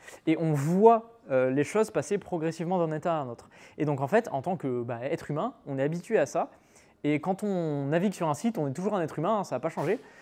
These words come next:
Euh, donc, euh, en fait, quand on, quand on clique sur quelque chose, il y a quelque chose qui se passe, euh, c'est beaucoup plus agréable à l'œil quand, euh, il y a une progression. Quand on a un élément qui apparaît,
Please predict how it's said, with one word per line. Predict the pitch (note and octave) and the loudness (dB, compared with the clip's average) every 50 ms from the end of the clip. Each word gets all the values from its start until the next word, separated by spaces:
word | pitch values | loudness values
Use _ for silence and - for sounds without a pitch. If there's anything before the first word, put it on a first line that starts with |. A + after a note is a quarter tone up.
| - - - - | -20 -14 -2 2
Euh, | C#3 C#3 C3+ C3+ C3+ C#3 C3+ C3+ C3+ | 4 4 4 4 4 4 4 4 2
donc, | C#3 C#3+ G3 A#3 A#3 - - - - - - - _ - | 2 2 2 2 0 -2 -6 -12 -16 -20 -20 -20 _ -2
euh, | C#3 C3+ C3+ C3 C3+ C3 A#2+ | 2 2 4 4 4 4 2
en | C#3 C3 | 0 0
fait, | - A#3+ A#3+ - | 0 0 0 0
quand | - C#3+ C3 - | -4 -4 -4 -4
on, | D3+ C#3+ C3+ C3+ C3 B2+ B2+ B2 B2 A#2+ A#2 - _ _ _ _ _ _ _ _ _ _ - - - | -4 -4 -4 -4 -4 -4 -4 -6 -6 -8 -12 -14 _ _ _ _ _ _ _ _ _ _ -20 -10 -6
quand | - D3 - | -4 -2 -2
on | D#3 C3+ | -2 0
clique | - A3+ G#3+ | 0 0 0
sur | - G#3 - | 0 -2 -2
quelque | F#3 E3 | 0 0
chose, | G#3+ G#3+ - | 0 0 2
il | |
y | D3 | 0
a | - | -2
quelque | - D#3+ | -2 -4
chose | - A#3+ - | -4 -6 -6
qui | - D#3 | -6 -10
se | - | -2
passe, | - - - - - - - - _ _ - - - - - - - - | 0 0 0 0 -2 -10 -16 -20 _ _ -20 -20 -20 -20 -20 -18 -6 -2
euh, | C#3 C3+ B2+ | -2 -2 -2
c'est | - - C#3+ | -2 -2 0
beaucoup | C3+ E3 G#3+ - A#3 | 2 2 2 2 0
plus | A3+ C4+ B3 F3+ D#3+ | 0 0 0 2 4
agréable | G#3 F#3+ E3+ F#3+ G#3 G3+ F3+ | 2 4 4 2 2 4 4
à | F3+ E3 | 4 4
l'œil | D#3 F3+ A3 G#3+ D#3 A#2+ - - _ _ _ _ _ - | 4 4 2 0 -2 -6 -8 -16 _ _ _ _ _ -6
quand, | - E3 F3+ G3+ A3 A3 - - | 0 2 2 2 2 0 0 -2
euh, | C#3 C3+ C3+ C3 C3 B2+ | -2 0 0 0 -2 0
il | B2+ | 2
y | E3 | 2
a | F#3+ | 2
une | G#3 E3 C3+ C3 B2+ B2 | 2 0 -2 -4 -4 -8
progression. | - - - F#3 F3 F3 F3 E3 - C#3 C3 B2 - _ _ | -10 -6 -6 -2 0 0 0 0 -2 -6 -12 -12 -16 _ _
Quand | - - - D3 | -20 -14 -8 -6
on | C3+ | -4
a | C3 | -2
un | C3 C3+ | -2 0
élément | C#3+ D#3+ E3+ F3 F#3+ G3+ | 0 0 0 2 0 0
qui | F#3+ - - | -2 -2 -4
apparaît, | C#3 B2+ - D3 C#3+ D3+ F3+ F#3 | -4 0 0 0 0 0 -2 -4